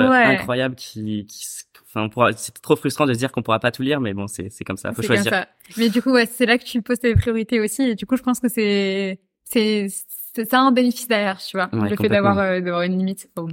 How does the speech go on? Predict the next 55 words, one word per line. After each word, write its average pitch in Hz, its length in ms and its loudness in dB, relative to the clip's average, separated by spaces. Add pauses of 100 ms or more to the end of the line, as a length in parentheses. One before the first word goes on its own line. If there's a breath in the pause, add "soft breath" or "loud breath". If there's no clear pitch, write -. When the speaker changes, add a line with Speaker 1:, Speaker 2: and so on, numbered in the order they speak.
Speaker 2:
Ouais, 110 140 0
et - 40 0
c'est 110 140 0
vraiment 123 160 6
intéressant 127 360 0
de 104 200 2
justement 123 320 0
aussi 127 440 -2
observer, 127 680 2 (460 soft breath)
euh, 90 200 0
sans - 220 -2
forcément 139 320 2
se - 60 -2
poser 127 140 0
la 123 80 4
question 123 240 0
au 127 40 4
début, 123 180 2
mais 139 80 4
observer 120 340 2
a 120 80 2
posteriori, 120 600 0 (100)
bah, 107 140 -4
qu'est-ce 123 200 -2
que 131 120 2
je 120 120 -2
lis, 143 260 0 (640 soft breath)
euh, 101 440 4
qu'est-ce 123 160 0
que 135 80 0
je 120 60 -2
regarde 123 180 2
sur 127 100 -4
YouTube, 139 400 0
et 117 100 4
en 104 60 0
fait, - 140 -2
ça 117 80 0
permet 120 220 2
de 117 80 2
aussi 233 100 2
Speaker 1:
Ouais. 226 80 4
Speaker 2:
savoir 127 280 2
quels 123 120 -2
sont 127 100 -6
ses - 80 -4
centres 123 240 -2
d'intérêt 123 480 2
et 113 40 2
ce - 60 -4
qui - 60 -6
nous 117 140 2
intéresse 127 240 4
Speaker 1:
Carrément. 247 180 4
Speaker 2:
profondément. 120 460 0